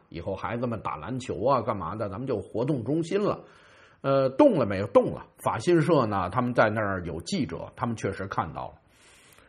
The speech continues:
啊，就在这两天放了大约一千名政治犯。还有啊，还，还没放完啊，他一波一波的这么放，大概加起来不到三千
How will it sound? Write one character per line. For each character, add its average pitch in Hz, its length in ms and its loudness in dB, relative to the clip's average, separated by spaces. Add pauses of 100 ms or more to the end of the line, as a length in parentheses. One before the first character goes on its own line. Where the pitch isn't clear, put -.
(100)
啊， 117 160 2
就 160 180 6
在 139 100 8
这 135 140 6
两 98 180 0
天 143 240 2 (140)
放 127 220 8
了 104 120 2
大 110 260 6
约 127 220 6 (120)
一 156 260 2
千 170 260 4
名 107 320 0
政 92 220 -2
治 80 140 -8
犯。 - 200 -8 (1040)
还 139 180 4
有 160 140 2 (220)
啊， 78 340 -8
还， - 200 -4
还 143 180 0
没 190 160 4
放 117 240 8
完 92 380 -2
啊， 78 200 -6
他 101 120 -6
一 110 120 -2
波 110 300 2
一 104 60 -2
波 110 240 0
的 117 80 0
这 107 100 -4
么 107 140 -2
放， 87 260 2 (360)
大 185 100 6
概 165 160 6
加 233 280 12
起 160 140 2
来 104 300 2
不 143 160 -2
到 175 160 8
三 190 200 2
千 202 280 0